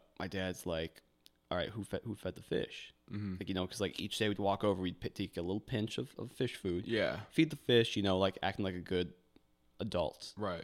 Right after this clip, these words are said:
Speaker 1: as
Speaker 2: yeah,
Speaker 1: we
Speaker 2: yeah.
Speaker 1: were.
Speaker 2: It's a responsibility thing.
Speaker 1: So my little sister's like, "I fed the fish today." We look over at the fish tank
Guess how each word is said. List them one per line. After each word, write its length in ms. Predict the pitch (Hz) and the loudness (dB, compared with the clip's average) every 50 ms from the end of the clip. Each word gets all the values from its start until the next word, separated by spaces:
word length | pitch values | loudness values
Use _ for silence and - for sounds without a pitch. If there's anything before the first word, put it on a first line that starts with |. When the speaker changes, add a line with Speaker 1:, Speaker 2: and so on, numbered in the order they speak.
| - | 0
Speaker 1:
as 100 | - 90 | 0 2
Speaker 2:
yeah, 60 | 95 92 | 2 2
Speaker 1:
we 60 | 85 | 2
Speaker 2:
yeah. 60 | 65 | 0
Speaker 1:
were. 180 | 65 64 - - - | 0 -2 -4 -4 -4
Speaker 2:
It's 220 | 117 143 139 - - | -4 -4 -2 -4 -4
a 40 | |
responsibility 640 | 110 110 104 - - 90 95 98 - - 92 85 - - | -4 -4 -4 -2 -2 -4 -4 -4 -6 -8 -8 -10 -10 -12
thing. 200 | - - - - - - - - | -14 -14 -14 -16 -18 -20 -16 -6
Speaker 1:
So 420 | - - 123 113 110 113 107 - - - _ - | 6 10 10 12 12 10 8 6 2 -12 _ 2
my 160 | 107 104 101 | 6 6 8
little 160 | 98 107 117 113 | 8 6 4 4
sister's 360 | - - 165 - - 98 - | 4 2 0 0 0 -2 -2
like, 80 | - - | -4 -4
"I 160 | - - 160 | -2 -2 -2
fed 200 | 170 - - - | -2 -2 -4 -6
the 60 | - | -6
fish 300 | - - - - - - | -6 -8 -6 -6 -6 -6
today." 200 | - - - - - - _ _ _ - - - - - - - - - | -6 -6 -6 -6 -8 -10 _ _ _ -20 -20 -20 -18 -18 -18 -18 -12 -6
We 100 | - 90 | -4 0
look 200 | 117 147 - - | 0 2 6 6
over 180 | 156 151 143 | 6 6 6
at 80 | 120 - | 0 0
the 60 | - | -2
fish 260 | - - 139 139 - - | -2 0 0 0 0 -2
tank 360 | - - 87 - - - | -2 -4 -4 -4 -4 -8